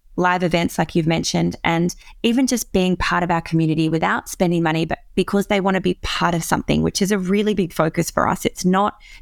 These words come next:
just about revenue making. It's also about deeply supporting our community because other people outside of women in e-commerce don't really get them, right? Our husbands, brothers, parents, families,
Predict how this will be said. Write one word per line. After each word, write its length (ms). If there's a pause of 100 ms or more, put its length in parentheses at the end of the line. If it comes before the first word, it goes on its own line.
just 260
about 240
revenue 320
making. 320
It's 200
also 380
about 280 (140)
deeply 360
supporting 640
our 100
community 640 (560)
because 460 (320)
other 180
people 360
outside 480
of 180 (420)
women 280
in 100
e-commerce 480
don't 240
really 180
get 240
them, 240 (100)
right? 220
Our 160
husbands, 480
brothers, 500
parents, 600
families, 580